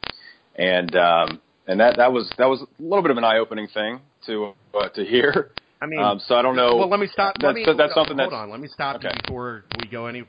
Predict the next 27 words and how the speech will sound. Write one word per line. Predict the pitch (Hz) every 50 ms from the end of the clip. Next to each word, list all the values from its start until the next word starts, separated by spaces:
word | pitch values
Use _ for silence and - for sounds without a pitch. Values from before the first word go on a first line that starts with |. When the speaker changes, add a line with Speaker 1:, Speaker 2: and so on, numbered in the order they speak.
| _ _
Speaker 2:
any | 127 123 127 135
farther | - - 127 120 113 107 104
with | 101 95 -
this. | - 87 85 87 - - _ _ _ _ _ _ _ _ _ _ _ _ _
The, | 123 123 123 _ _
the | 120 131
Speaker 1:
Right. | 170 160 156
Speaker 2:
same | 170 170 -
concerns | - 165 151 135 - 156 147 147 139 117
were | 127 120
said | - - 135 127
about | 123 117 117 110 -
Kyle | - 123 123 113 110
Washington | 113 110 110 107 - 110 101 - 104 101
last | 98 98 90 85 - -
year, | 101 92 90 90 87 82 _ _ _ _ _ - _
and | 104 107
he | 113
didn't | 120 135 131 131
even | 131 117 117 107
put | - 127 101
his | 98
Speaker 1:
Okay. | 92 -
Speaker 2:
name | - 101 98
in | 90
the | 87
draft. | 80 85 78 71 64 _